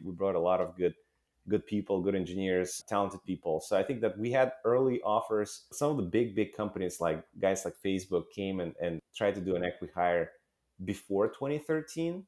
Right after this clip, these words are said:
just because they thought, "Oh, this is a smart team. They're doing something in L P." At the time, a couple of these companies were also looking to do things in that space. Facebook was building search, just, just was building search. There was no search before twenty thirteen, for example.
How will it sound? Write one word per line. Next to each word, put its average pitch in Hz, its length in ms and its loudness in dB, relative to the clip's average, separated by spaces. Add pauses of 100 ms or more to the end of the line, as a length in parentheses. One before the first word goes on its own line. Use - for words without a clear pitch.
(120)
just 98 160 -8
because 95 240 -4
they 101 120 2
thought, 107 240 2
"Oh, 107 180 4
this 104 180 -2
is 95 100 -8
a 87 60 -6
smart 90 360 -4
team. 135 340 -2
They're 101 80 0
doing 90 240 -2
something 87 320 -8
in 85 80 -6
L 82 220 -6
P." 131 400 -4 (360)
At 92 120 -2
the 95 80 -4
time, 95 560 -2
a - 40 -20
couple - 280 -4
of 90 80 -2
these 90 140 -6
companies 92 420 -8
were 95 120 2
also 98 320 0
looking 95 380 -4
to 87 100 -14
do 92 140 -4
things 92 340 -6
in 90 100 -6
that 85 180 0
space. 110 640 -2 (220)
Facebook 92 420 -2
was 87 140 0
building 87 360 0
search, - 480 -2
just, - 300 -10
just 90 180 -6
was - 140 -6
building 82 300 -2
search. - 340 -2
There 80 80 -6
was 80 140 -2
no 80 100 -6
search - 340 -8 (300)
before 78 300 -8
twenty 73 260 -8
thirteen, - 420 -14
for 67 140 -12
example. - 460 -14